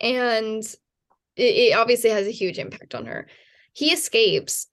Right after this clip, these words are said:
gets to this city, uh, tells everyone what's going on, tells everyone there's a, a huge pit of people who are left to die, um, who basically built their city for them. And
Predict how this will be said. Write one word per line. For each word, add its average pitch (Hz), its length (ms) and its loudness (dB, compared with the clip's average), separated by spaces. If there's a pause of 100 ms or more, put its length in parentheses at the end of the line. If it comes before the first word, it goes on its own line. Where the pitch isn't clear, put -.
(160)
gets - 300 -2
to 247 80 -2
this 220 200 4
city, 180 540 -4 (220)
uh, 202 360 -4
tells 226 320 0
everyone 208 360 0
what's 196 120 -6
going 185 240 -4
on, 175 280 -4
tells 214 240 -4
everyone 202 260 -4
there's 196 220 -4 (280)
a, 123 440 -4 (200)
a - 40 -20
huge 220 480 -6
pit 208 420 0
of 196 220 -8
people 185 480 -2
who 196 100 -4
are 180 120 4
left 165 240 -6
to 156 80 -4
die, 127 420 -6 (440)
um, 190 260 -2
who 196 260 0
basically 202 420 4
built 180 320 0
their 160 140 -4
city 98 360 -8
for 95 200 -6
them. 82 320 -8 (320)
And 208 520 0